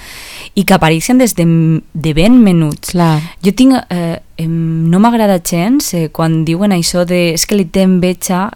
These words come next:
Speaker 1: o sigui, només nàixer el menut, o sigui, el, el que ja està en la família i veu un altre xiquet, no m'agrada gens que es diga això de, "És que li té enveja", perquè
Speaker 2: Mm.
Speaker 1: és,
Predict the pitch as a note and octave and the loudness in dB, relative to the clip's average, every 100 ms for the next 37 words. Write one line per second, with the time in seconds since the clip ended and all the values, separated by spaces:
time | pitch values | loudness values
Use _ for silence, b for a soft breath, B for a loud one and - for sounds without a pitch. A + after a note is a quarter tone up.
0 | - F3 F3 D#3+ - - E3+ E3 G3+ G#3+ | -8 -6 -4 -6 -6 -4 0 0 0 2
1 | G3 G3+ G#3+ A#3+ B3+ G#3+ F3 E3 E3 G3 | 2 0 -2 -4 -2 -2 0 0 0 -2
2 | D#4 - - - D3+ D#3 D3 C#3+ D3 C#3+ | -4 -10 -20 -12 -10 -6 -8 -8 -10 -8
3 | D3+ D3 D3+ D3+ D#3+ - E3+ E3 D#3+ D#3 | -6 -4 -2 -2 -2 -2 0 0 -2 -2
4 | E3+ E3+ D#3 B B B B - F3 E3+ | 0 0 -2 B B B B -6 0 4
5 | E3+ E3+ E3+ E3 D#3+ D#3 - E3 - D#3 | 2 0 -2 0 0 -4 -4 -6 -6 -6
6 | D#3 F#3 A#3+ - B B B - F#3 A3+ | -2 -2 -4 -14 B B B -2 2 2
7 | G#3+ G3+ F#3 F3 D#3 - D#3+ D3 E3+ E3 | 2 0 0 -4 -6 -6 -8 -4 -4 -4
8 | D#3 F3 E3 E3+ - B3+ A#3 F3+ E3 D#3+ | -4 -4 -4 -4 -4 -4 -2 -2 0 -2
9 | D3+ D3+ D3 - E3+ F#3+ E3+ | -6 -10 -10 -4 2 4 2